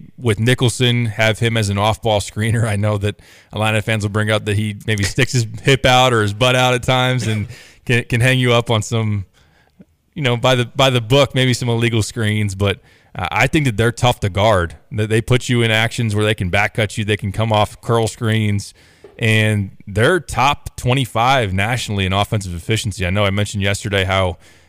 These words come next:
Purdue, Illinois, and Wisconsin are all f-, top five in the country,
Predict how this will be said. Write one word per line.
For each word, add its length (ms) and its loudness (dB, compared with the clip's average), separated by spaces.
Purdue, 480 4
Illinois, 400 2
and 100 -2
Wisconsin 600 -2
are 180 2
all 260 6
f-, 300 -10
top 220 -2
five 280 2
in 60 0
the 80 -4
country, 680 -2